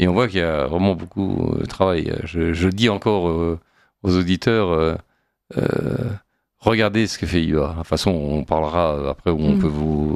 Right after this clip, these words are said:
Speaker 1: retrouver dans une exposition,
Speaker 2: Bien sûr,
Speaker 1: parce que vous avez
Speaker 2: bien
Speaker 1: fait
Speaker 2: sûr.
Speaker 1: beaucoup d'expositions,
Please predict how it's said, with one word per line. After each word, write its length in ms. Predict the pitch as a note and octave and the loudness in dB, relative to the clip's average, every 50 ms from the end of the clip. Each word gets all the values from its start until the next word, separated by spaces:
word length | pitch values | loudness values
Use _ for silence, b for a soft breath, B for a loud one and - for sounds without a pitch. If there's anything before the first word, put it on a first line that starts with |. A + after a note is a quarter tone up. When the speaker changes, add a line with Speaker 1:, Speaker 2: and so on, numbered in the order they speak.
| D2 | 0
Speaker 1:
retrouver 720 | C#2+ D#2 F2+ - - - G#2+ G2 G2+ A2 A#2+ A#2+ B2 A#2+ A2 | 2 2 0 0 0 0 2 2 4 4 4 2 2 2 2
dans 140 | F#2+ E2+ E2 | 0 0 -2
une 220 | D#2 D#2+ E2 E2+ | -2 -2 -2 -2
exposition, 680 | F2+ D#2+ - - - G2 F#2 G2 F#2 E2+ - - A2+ A2+ | -4 -4 -6 -8 -6 -4 0 0 0 0 2 2 2 2
Speaker 2:
Bien 80 | A2+ A#2 | 2 2
sûr, 40 | - F3 | 0 0
Speaker 1:
parce 120 | F3+ E3+ | -2 -6
que 100 | A2+ - | -8 -6
vous 80 | E2+ F2 | -2 0
avez 80 | F2 E2+ | 0 0
Speaker 2:
bien 80 | - - | 0 0
Speaker 1:
fait 60 | F#2 | -2
Speaker 2:
sûr. 60 | - | -2
Speaker 1:
beaucoup 260 | F#2+ F#2+ F2+ - G#2+ | -2 -2 -4 -2 -2
d'expositions, 800 | G2 F#2 F2 - - F#2 F2 E2+ F2 E2 - - F#2+ G2 G#2 G#2 | 0 0 -2 -2 -4 -4 -4 -4 -4 -4 -4 -2 0 0 0 0